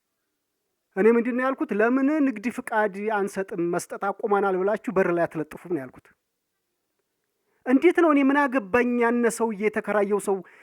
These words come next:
እ፣ ከ-፣ ክሪላንስ ይኑረው፣ እ፣ ከዛ በፊት ይክፈል አይክፈል፣ እኔ ስለሱ ህይወት ምን አገባኝ?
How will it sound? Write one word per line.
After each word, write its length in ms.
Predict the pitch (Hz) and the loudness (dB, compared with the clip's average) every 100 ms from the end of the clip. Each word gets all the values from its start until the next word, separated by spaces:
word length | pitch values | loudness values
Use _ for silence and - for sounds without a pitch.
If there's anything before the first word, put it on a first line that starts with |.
| - | -12
እ፣ 100 | 196 180 | -10 -8
ከ-፣ 400 | 196 190 185 185 196 214 - | -4 -4 -4 -6 -10 -12 -16
ክሪላንስ 460 | - 151 214 233 | -6 -2 -2 -2
ይኑረው፣ 380 | 285 262 269 269 254 - _ _ - | -4 -2 -2 -2 -4 -12 _ _ -10
እ፣ 120 | 147 190 247 254 254 254 254 | -2 -2 -2 -4 -6 -6 -8
ከዛ 180 | - 160 170 | -8 -2 0
በፊት 260 | 214 269 - | 0 -2 -6
ይክፈል 360 | - - 254 | -8 -4 -4
አይክፈል፣ 420 | 247 247 240 - 254 | 0 -2 -2 -6 -2
እኔ 120 | 262 | -2
ስለሱ 260 | 240 240 226 | -2 -4 -4
ህይወት 240 | 220 214 220 | -4 -4 0
ምን 140 | 208 | 2
አገባኝ? 400 | 175 160 135 135 | 2 -2 -6 -10